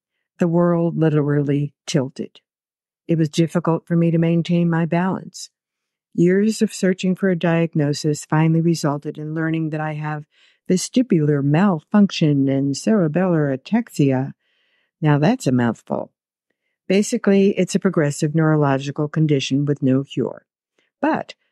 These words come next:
on a scale of one to ten, it's not all that bad. I just have to walk carefully. But walking on and off the stage in the dark, no less, is definitely an impossibility.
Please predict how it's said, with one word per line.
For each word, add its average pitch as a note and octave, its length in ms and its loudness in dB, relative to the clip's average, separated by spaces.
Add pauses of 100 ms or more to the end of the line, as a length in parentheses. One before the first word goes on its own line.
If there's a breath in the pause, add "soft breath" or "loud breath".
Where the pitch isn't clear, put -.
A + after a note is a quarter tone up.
(160)
on D#3+ 160 4
a D3 40 0
scale D#3 360 0
of C3+ 80 -2
one D3 180 2
to C3+ 80 -2
ten, E3+ 460 2 (260)
it's - 240 -6
not C3+ 200 0
all B2 140 -2
that A#2+ 220 -6
bad. C3 320 -2 (340)
I E3+ 100 -2
just E3+ 220 -2
have E3+ 180 0
to G3 100 0
walk A#3 260 0
carefully. - 540 -8 (680)
But - 140 -4
walking F#3 400 2
on E3 160 4
and D#3+ 120 6
off D3+ 180 4
the D3+ 100 -4
stage D#3 420 0
in D3 180 2
the C#3+ 60 2
dark, D3 460 -2
no - 160 -4
less, C#3 480 -6 (160)
is D3 120 -6
definitely D3 500 -2
an C#3 100 0
impossibility. C3 840 -6